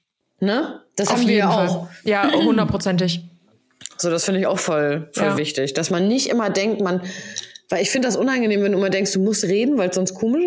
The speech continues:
Speaker 1: ist.
Speaker 2: Mhm.
Speaker 1: So. Also, <clears throat> ich hab einen Frosch im Hals. <clears throat>
Speaker 2: Hust ihn aus.
Speaker 1: <laughs> Ich trinke mal kurz einen Schluck Eiskaffee.
Speaker 2: Ja, mach mal.
Speaker 1: Mhm.
Speaker 2: Ja, also,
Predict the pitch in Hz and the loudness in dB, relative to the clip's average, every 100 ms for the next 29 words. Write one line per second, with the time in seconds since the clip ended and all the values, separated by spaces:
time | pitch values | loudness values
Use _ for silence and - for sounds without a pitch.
0 | 349 370 214 202 190 208 262 392 - - | 0 -2 0 2 2 0 0 -2 -6 -18
1 | _ _ _ _ _ _ _ _ - 165 | _ _ _ _ _ _ _ _ -6 -2
2 | 165 160 175 180 - _ _ - - - | 0 0 -2 -4 -12 _ _ -20 -16 -14
3 | - - - 285 285 381 370 - 254 170 | -14 -6 -2 0 0 0 0 2 0 0
4 | - 165 - 156 170 156 143 - - 269 | -2 -4 -2 -2 0 0 -2 -6 -4 0
5 | 302 320 302 247 190 190 - 214 202 196 | 2 2 2 2 2 0 -6 -4 -2 -2
6 | - 185 180 - - - - 208 190 - | -2 -2 -2 -6 -6 0 2 4 4 2
7 | 277 - 247 - - - - - - - | 0 -4 -4 -4 -6 -10 -8 -8 -8 -8
8 | - 85 - 151 156 - - - 208 170 | -6 -6 -6 -4 -2 -4 -4 -2 -2 -2
9 | 214 349 - - 214 185 208 208 - - | -2 -4 -6 -4 -4 -2 -6 -8 -14 -20
10 | - - - - 156 214 240 233 220 214 | -20 -12 -8 -2 0 2 2 2 0 -2